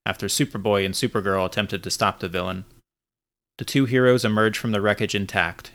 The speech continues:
and begin saving the survivors trapped underneath the water in their cars. Meanwhile, Unit twelve, a short floating yellow robot with a wide monitor for a head, is interrupted from watching this live report by another short floating yellow robot, who tells it they're needed.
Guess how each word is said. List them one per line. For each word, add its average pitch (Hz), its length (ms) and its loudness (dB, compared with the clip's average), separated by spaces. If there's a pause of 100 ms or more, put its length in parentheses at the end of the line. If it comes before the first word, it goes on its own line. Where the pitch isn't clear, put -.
and 101 80 -8
begin 107 280 -2
saving 104 400 2
the 101 60 -4
survivors 95 640 -2
trapped - 360 2
underneath 95 400 -4
the 104 100 -4
water 92 320 2
in 87 140 -6
their 95 120 -8
cars. 92 600 -4 (560)
Meanwhile, 95 560 2 (160)
Unit 113 320 0
twelve, - 560 2 (260)
a 95 80 -2
short - 260 0
floating 110 340 0
yellow 107 260 2
robot 98 440 0
with 101 140 -8
a 95 60 -6
wide 98 320 2
monitor 101 360 0
for 90 180 -4
a 87 80 -2
head, 90 280 -4 (400)
is 95 140 -8
interrupted 110 560 -2
from 98 220 -8
watching 101 400 0
this 92 200 -6
live 101 280 2
report 101 420 -4
by 92 120 -2
another 98 340 -2
short - 320 -4
floating 92 360 -6
yellow 90 240 -2
robot, 87 440 -4 (500)
who 104 60 -6
tells 117 280 4
it 87 160 -4
they're 92 120 0
needed. 95 400 -4